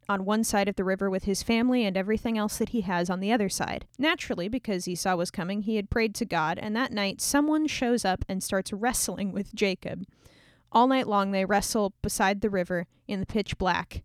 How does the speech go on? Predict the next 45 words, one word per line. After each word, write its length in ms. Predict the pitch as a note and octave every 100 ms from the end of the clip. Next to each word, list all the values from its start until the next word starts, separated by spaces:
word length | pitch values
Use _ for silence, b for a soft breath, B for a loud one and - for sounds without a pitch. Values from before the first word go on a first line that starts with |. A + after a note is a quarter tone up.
| -
and 140 | A3
Jacob 320 | G#3+ G#3 G3+ F3+
just 180 | -
will 200 | G3 G3+
not 180 | F3+ -
give 180 | - -
up. 220 | E3 - -
Heel-grabbing 600 | - B3+ A3+ G#3 G3+ G3
Jacob 360 | G3 F#3+ F#3+ F3+
is 140 | F3
living 260 | G3 F#3+ F3+
up 120 | F3
to 100 | G3+
his 220 | F#3+ F3
name 240 | G3 F3+ E3
and 120 | E3+
refusing 640 | F3 - A3+ A3+ G#3 F#3
to 100 | F#3+
let 220 | F3+ -
go 200 | F#3+ F3
of 140 | E3 -
this 220 | E3 -
man 240 | F3 E3
who's 220 | F#3 E3+
wrestling 380 | E3+ - - G#3
him. 200 | G#3 G3 - _ B B B -
Finally, 500 | A#3+ A3+ A3 G3 -
the 100 | -
light 200 | G3 F#3
is 80 | F#3+
beginning 420 | - F#3+ F#3 F3+
to 100 | F#3+ -
come, 260 | G#3 E3 -
and 140 | A#3
seeing 280 | - C#4+ C#4+
that 100 | A#3
he 80 | A3+
can't 280 | B3 A#3 -
actually 480 | A3 - - G3 F3+
beat 320 | A#3 C#4 -
Jacob 400 | G3+ F3 F3+ F3
in 100 | F3
this 180 | E3+ -
wrestling 360 | F3 - F3 E3+
match, 320 | E3 F3+